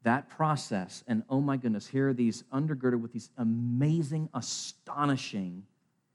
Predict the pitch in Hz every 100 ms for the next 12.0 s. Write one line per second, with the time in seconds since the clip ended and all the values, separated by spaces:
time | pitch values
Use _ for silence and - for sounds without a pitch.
0 | _ - - 170 156 - - 117 101 -
1 | 104 101 - - - 151 147 - _ _
2 | _ _ - - - - 156 - - 95
3 | 92 113 - _ _ 107 - - 123 104
4 | 87 - - - - - _ _ _ _
5 | _ _ _ 117 98 180 - 147 147 160
6 | 165 160 - - 117 120 131 127 - 104
7 | - 104 95 - - 131 120 120 120 -
8 | _ _ _ _ 196 185 - - 202 214
9 | 180 127 - - 160 139 113 - 101 90
10 | 87 - - - - 98 87 80 104 214
11 | 160 - 151 165 175 165 180 170 170